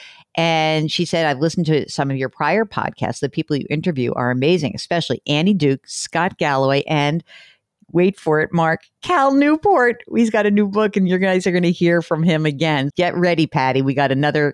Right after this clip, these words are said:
Cal Newport coming on. Okay. Patty's forty-one, single, self-employed, lives in Southern California. No kids, no dependents. An eight-year-old lab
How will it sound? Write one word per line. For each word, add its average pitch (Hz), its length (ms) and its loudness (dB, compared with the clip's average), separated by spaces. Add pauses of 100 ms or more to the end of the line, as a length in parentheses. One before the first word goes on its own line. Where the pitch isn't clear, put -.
Cal 151 220 0
Newport 143 440 -2
coming 120 300 -4
on. 110 300 -2 (680)
Okay. 160 320 -4 (220)
Patty's 170 320 0
forty-one, 175 640 2
single, - 500 -2
self-employed, 135 760 -2
lives 131 180 0
in 127 60 0
Southern 123 320 -2
California. 117 640 -4
No 135 160 0
kids, 208 360 -2
no 170 140 2
dependents. 131 640 -4
An 143 160 0 (100)
eight-year-old 180 480 2
lab 131 480 0